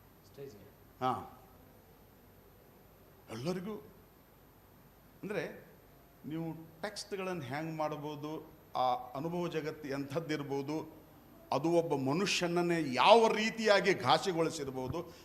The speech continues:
Speaker 2: ಅದು ನಡೆದದ್ದು ಏನಂತಂದ್ರೆ, ಆ ನಟ, ಅದರ ರಚನೆಯ ನಾಟಕಕಾರ ಅಮೆರಿಕನ್.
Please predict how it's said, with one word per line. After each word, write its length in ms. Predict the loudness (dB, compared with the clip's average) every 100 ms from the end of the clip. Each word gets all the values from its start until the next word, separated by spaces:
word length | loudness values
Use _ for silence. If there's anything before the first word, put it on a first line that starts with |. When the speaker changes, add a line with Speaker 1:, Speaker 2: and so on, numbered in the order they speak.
| -6
Speaker 2:
ಅದು 160 | -4 -2
ನಡೆದದ್ದು 480 | -2 -2 -2 0 0
ಏನಂತಂದ್ರೆ, 920 | 0 -2 -4 -8 -2 0 -2 -4 -16 -20 -20 -2
ಆ 220 | 2 4 4
ನಟ, 440 | 2 2 4 6 8 6 2 -6 -14 -4
ಅದರ 260 | 0 2 4
ರಚನೆಯ 680 | 4 6 6 6 8 8 8
ನಾಟಕಕಾರ 760 | 8 8 8 6 0 4 6 8 8 6 4 -4 -16 -20 -20 -20 -20 -20 -20 -12 -2
ಅಮೆರಿಕನ್. 580 | 2 2 2 2 0